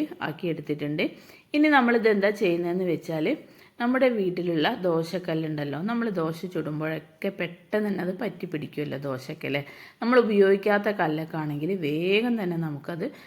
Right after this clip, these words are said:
പറ്റി പിടിച്ചിട്ട് നമുക്ക് രാവിലെ ആ ഒരു ജോലി ഭയങ്കര ഒരു, എന്താ പറയുക, മടുപ്പ് തോന്നിപ്പോവും ആ ഒരു ജോലിനോട് തന്നെ അല്ലേ. അപ്പോൾ നമുക്ക് വേഗത്തിൽ തന്നെ ദോശ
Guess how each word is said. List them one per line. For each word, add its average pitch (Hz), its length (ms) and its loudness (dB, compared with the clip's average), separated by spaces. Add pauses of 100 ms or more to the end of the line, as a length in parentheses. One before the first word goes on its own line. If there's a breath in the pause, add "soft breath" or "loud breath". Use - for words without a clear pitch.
(120)
പറ്റി 170 300 0
പിടിച്ചിട്ട് 165 560 -2
നമുക്ക് 175 340 -4
രാവിലെ 165 460 -2
ആ 170 140 -2
ഒരു 165 240 -2
ജോലി 160 440 -2
ഭയങ്കര 170 600 -2
ഒരു, 180 160 0 (500 loud breath)
എന്താ 165 200 -2
പറയുക, 165 280 0
മടുപ്പ് 170 440 0
തോന്നിപ്പോവും 147 600 0
ആ 147 100 -4
ഒരു 156 180 -4
ജോലിനോട് 156 600 -4
തന്നെ 135 180 -6
അല്ലേ. 147 200 -6 (440 loud breath)
അപ്പോൾ 247 180 2
നമുക്ക് 214 360 2
വേഗത്തിൽ 185 640 0
തന്നെ 175 240 -2
ദോശ 151 320 -6